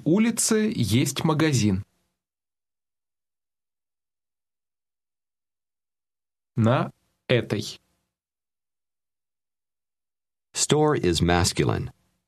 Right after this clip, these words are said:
Speaker 2: Say, "This store."
Speaker 1: Этот магазин.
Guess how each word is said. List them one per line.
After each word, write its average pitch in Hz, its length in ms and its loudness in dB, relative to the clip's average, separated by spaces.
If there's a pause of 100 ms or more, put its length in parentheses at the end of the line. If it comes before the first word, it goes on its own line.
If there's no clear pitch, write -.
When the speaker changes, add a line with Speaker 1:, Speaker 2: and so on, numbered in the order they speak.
Speaker 2:
Say, 101 520 2
"This 107 300 0
store." - 520 0 (2250)
Speaker 1:
Этот 190 360 0
магазин. 127 680 0